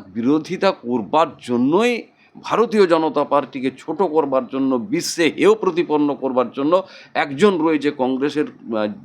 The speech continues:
যিনি ঠিকা নিয়েছেন, রাহুল গান্ধী। আর ভারতবর্ষের অভ্যন্তরে যারা রয়েছেন, তারা সিপিআইএম, সিপিএম এবং আমাদের এই, উম, রাজ্যের রাজনৈতিক দল তৃণমূল কংগ্রেস,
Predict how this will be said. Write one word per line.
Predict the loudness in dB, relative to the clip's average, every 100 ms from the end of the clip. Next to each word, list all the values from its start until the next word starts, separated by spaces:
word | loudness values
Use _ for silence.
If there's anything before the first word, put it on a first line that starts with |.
| -14
যিনি | -4 0 0
ঠিকা | -2 -2 0 0
নিয়েছেন, | 0 0 -2 0
রাহুল | 0 2 2
গান্ধী। | 2 0 -2 -4 -14 -2
আর | 0 0
ভারতবর্ষের | 0 0 2 0 2 0
অভ্যন্তরে | 0 0 -2 0 0 0
যারা | 0 0
রয়েছেন, | -2 -2 -2 -4 -14 _
তারা | 2 2 0
সিপিআইএম, | -4 -4 0 2 2 0 -2 -6 _ _
সিপিএম | -12 -6 0 2 4 2 0 -8 -14 -4
এবং | 0 2 0 -2
আমাদের | 0 0 0 0
এই, | -2 -4 -10
উম, | -8 -6 -8 -4
রাজ্যের | -2 -2 2 2 4
রাজনৈতিক | 0 -2 -4 -4 -8 -4
দল | -4 -4
তৃণমূল | -6 -2 -2 -2
কংগ্রেস, | -2 -2 -2